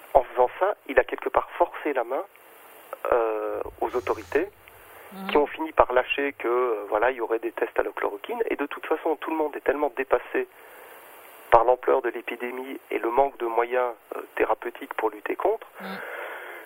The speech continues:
Speaker 1: que quelque part, euh, ils n'ont pas eu trop le choix. Mais le problème, c'est que là, on se retrouve avec une, euh, une sorte de,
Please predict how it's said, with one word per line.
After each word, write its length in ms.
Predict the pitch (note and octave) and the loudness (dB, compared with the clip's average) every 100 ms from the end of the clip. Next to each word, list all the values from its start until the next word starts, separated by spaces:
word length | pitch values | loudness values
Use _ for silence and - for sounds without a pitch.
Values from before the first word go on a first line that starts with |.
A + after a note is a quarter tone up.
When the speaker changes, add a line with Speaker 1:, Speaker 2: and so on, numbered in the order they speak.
| - - | -6 4
Speaker 1:
que 100 | F3 | 6
quelque 280 | F#3 C#3 - | 6 2 2
part, 340 | D3 G3+ D#3 | 4 4 4
euh, 240 | B2 A2+ - | 2 2 -4
ils 100 | A#2 | -2
n'ont 120 | A#2+ | 0
pas 100 | D3 | 2
eu 80 | F#3 | 0
trop 160 | - C#3 | 2 0
le 60 | |
choix. 260 | - B2+ B2 - | 4 2 2 0
Mais 260 | B2 B2 - - | 0 0 -2 -6
le 120 | - | -2
problème, 360 | C3 - C3 G#3 - | 0 0 0 0 -2
c'est 100 | - | 0
que 40 | |
là, 60 | F#3 | 0
on 60 | |
se 100 | - | 0
retrouve 320 | - - A3+ G3+ - | -2 0 0 0 0
avec 320 | - F#3 - - | -2 -4 -6 -8
une, 140 | B2 | -2
euh, 260 | A2+ A2 G#2 G2 - - - - - - - - - - - - - - - - | 2 2 -2 -8 -20 -18 -18 -18 -20 -20 -14 -14 -12 -14 -12 -14 -14 -18 -8 -4
une 100 | B2 | 6
sorte 240 | E3+ - | 6 6
de, 260 | C3 B2 A#2 | 4 0 -2